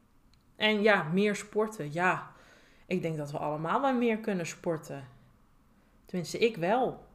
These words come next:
Maar ja, meer sporten, dat kan voor iemand al zijn van,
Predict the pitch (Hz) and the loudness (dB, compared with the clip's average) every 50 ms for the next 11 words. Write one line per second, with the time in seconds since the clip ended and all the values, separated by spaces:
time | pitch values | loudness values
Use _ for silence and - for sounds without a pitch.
0 | _ _ _ _ _ _ _ _ _ - 185 175 180 180 180 180 170 165 160 175 | _ _ _ _ _ _ _ _ _ -2 2 4 4 4 4 4 2 2 0 0
1 | 196 214 202 170 143 - - - - - - - - - - - _ _ _ - | 0 2 2 0 -2 -6 -12 -20 -20 -20 -20 -20 -20 -20 -20 -20 _ _ _ -20
2 | _ _ _ - - 185 190 202 208 202 196 - - - 220 214 214 214 202 190 | _ _ _ -4 0 2 4 4 4 2 0 -2 0 2 2 2 2 2 -2 -2
3 | 190 190 - 202 190 190 185 - 185 190 196 190 185 190 185 185 185 196 180 180 | -2 -2 0 0 0 0 0 -2 -2 0 0 0 2 0 0 0 2 0 0 2
4 | 185 180 185 - 180 180 175 180 - | 0 -2 -2 0 2 2 2 0 -4